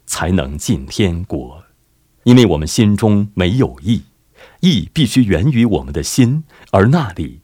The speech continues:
却没有义。所以，从某种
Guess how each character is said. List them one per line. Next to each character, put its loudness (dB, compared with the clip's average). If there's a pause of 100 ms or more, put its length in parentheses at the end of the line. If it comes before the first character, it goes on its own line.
却 2
没 -4
有 -4
义。 -6 (920)
所 -4
以， -16 (320)
从 4
某 6
种 -2